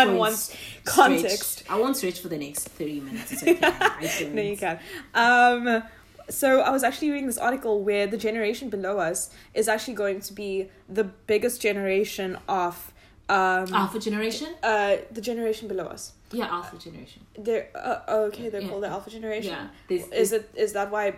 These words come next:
Speaker 2: Because in the, in the, in the article they said that, um, it's gonna be a genderless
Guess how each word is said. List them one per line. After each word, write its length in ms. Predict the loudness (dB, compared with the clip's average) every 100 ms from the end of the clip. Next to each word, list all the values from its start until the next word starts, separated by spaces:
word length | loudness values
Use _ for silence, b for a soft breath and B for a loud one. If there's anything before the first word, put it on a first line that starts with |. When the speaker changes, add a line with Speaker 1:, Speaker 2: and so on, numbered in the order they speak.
| -8 -6
Speaker 2:
Because 400 | -2 -2 -4 -8
in 200 | -6 -4
the, 160 | -2
in 100 | 2
the, 220 | 2 2 0
in 80 | -4
the 80 |
article 340 | -2 -2 -2 -4
they 140 | -4
said 260 | -2 -4 -2
that, 340 | -2 -2 -4 -6
um, 300 | -6 -6 -6
it's 160 | -8 -6
gonna 200 | -6 -6
be 160 | -4 -4
a 60 |
genderless 680 | -2 -6 -6 -8 -8 -8 -12